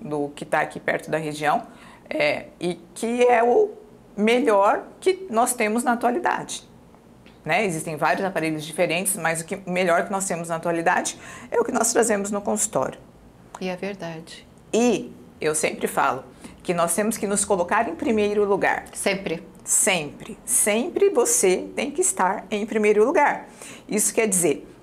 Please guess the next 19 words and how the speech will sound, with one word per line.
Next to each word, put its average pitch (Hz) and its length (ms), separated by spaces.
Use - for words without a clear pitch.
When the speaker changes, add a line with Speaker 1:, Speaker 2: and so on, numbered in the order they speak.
Speaker 1:
que 180 80
o 190 60
tanto - 260
que 226 80
você 196 460
priva 180 460
de 160 100
algumas 185 380
coisas, 143 540
o - 80
tanto 202 240
que 202 40
você 208 220
já 196 100
economizou 185 440
na 233 100
sua 233 160
vida 151 380
e 185 320